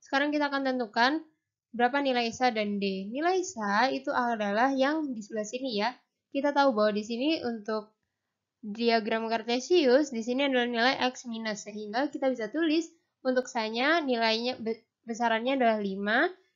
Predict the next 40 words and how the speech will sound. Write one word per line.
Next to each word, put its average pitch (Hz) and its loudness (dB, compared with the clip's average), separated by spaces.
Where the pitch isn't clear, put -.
dan 277 0
kita 269 0
tahu 285 2
di 240 -4
sini 240 -2
ada 226 -2
tanda 220 -4
negatif 233 -2
ya, 214 0
sehingga 208 2
di 277 0
sini 240 -4
untuk 262 -8
nilai 214 -4
yang 202 -8
SA 214 -2
adalah 233 0
negatif 262 0
lima. 214 -2
Kemudian 302 4
nilai 240 2
untuk 233 -6
yang 226 -4
depan, 269 -2
yaitu 214 -4
yang 220 -6
depan 208 -14
sini, 247 -4
berada 208 -2
di 285 -4
Y 233 -2
positif, 226 -4
sehingga 233 -6
nilainya 214 -2
adalah 226 -4
yang 214 -14
positif, 254 -6
yaitu 208 -2
dua 240 2
belas. 208 0